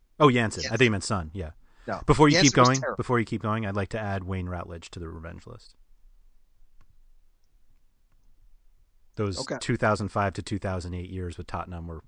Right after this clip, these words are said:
Speaker 1: just burned into him. My God, I might have to change my whole lineup.
Speaker 2: <laughs>
Speaker 1: This is incredible.
Speaker 2: All right,
Speaker 1: <sighs>
Speaker 2: let's get to serious talk
Speaker 1: Yeah,
Speaker 2: here.
Speaker 1: so,
Speaker 2: Uh,
Speaker 1: so yeah,
Speaker 2: Christian
Speaker 1: Janssen
Speaker 2: Eriksen,
Speaker 1: was
Speaker 2: wait,
Speaker 1: terrible.
Speaker 2: who would you take in this game, Eriksen or Sigurdsson?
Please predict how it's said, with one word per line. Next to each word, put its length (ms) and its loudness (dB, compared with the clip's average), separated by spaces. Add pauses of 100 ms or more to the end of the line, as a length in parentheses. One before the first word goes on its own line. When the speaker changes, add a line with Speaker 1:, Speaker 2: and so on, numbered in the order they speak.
Speaker 1:
just 180 -10 (140)
burned 320 -6
into 240 -14
him. 180 -16 (2000)
My 140 0
God, 180 4
I 40 -2
might 120 0
have 80 -2
to 80 -4
change 200 -2
my 100 -6
whole 140 -8
lineup. 340 -6 (260)
Speaker 2:
<laughs> 760 2 (1040)
Speaker 1:
This 180 -10
is 60 -10
incredible. 520 -14 (1080)
Speaker 2:
All 240 8
right, 280 0
Speaker 1:
<sighs> 40 -18
Speaker 2:
let's 220 -4
get 140 -6
to 140 -20
serious 500 -4
talk 260 -4
Speaker 1:
Yeah, 140 6
Speaker 2:
here. 40 2
Speaker 1:
so, 160 2
Speaker 2:
Uh, 260 8
Speaker 1:
so 140 6
yeah, 300 6
Speaker 2:
Christian 80 -8
Speaker 1:
Janssen 240 6
Speaker 2:
Eriksen, 100 6
Speaker 1:
was 80 0
Speaker 2:
wait, 120 8
Speaker 1:
terrible. 180 -6
Speaker 2:
who 80 6
would 120 4
you 60 2
take 200 2
in 60 -2
this 120 0
game, 240 -4
Eriksen 360 0
or 60 0
Sigurdsson? 460 -2